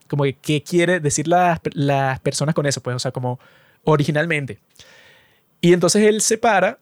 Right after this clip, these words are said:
cuando tú dices amor de cuando tú mencionas una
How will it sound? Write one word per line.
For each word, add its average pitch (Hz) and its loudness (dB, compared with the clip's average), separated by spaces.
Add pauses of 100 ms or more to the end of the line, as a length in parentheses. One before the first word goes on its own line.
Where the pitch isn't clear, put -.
cuando 151 0
tú 156 0
dices 185 2
amor 185 0
de 151 -2
cuando 139 -4
tú 147 -6
mencionas 160 -2
una 165 0